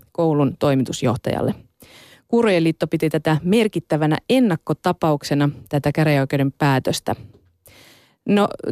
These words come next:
tässä tapauksessa vedottiin, ö, viime vuonna voimaan tulleeseen yhdenvertaisuuslakiin,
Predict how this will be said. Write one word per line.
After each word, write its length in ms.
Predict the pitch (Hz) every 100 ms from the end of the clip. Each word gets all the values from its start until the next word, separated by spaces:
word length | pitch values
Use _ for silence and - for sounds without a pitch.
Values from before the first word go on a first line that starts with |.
| -
tässä 280 | 220 -
tapauksessa 640 | 214 247 302 269 226 - 185 180
vedottiin, 720 | 220 220 202 - 175 156 160 - -
ö, 160 | 156 156
viime 340 | 226 202 165
vuonna 320 | 160 147 147 147 - 165
voimaan 420 | 175 165 151 143
tulleeseen 580 | 143 143 139 139 143 143 -
yhdenvertaisuuslakiin, 1600 | 226 202 143 135 123 - 131 131 139 131 143 131 - 190 214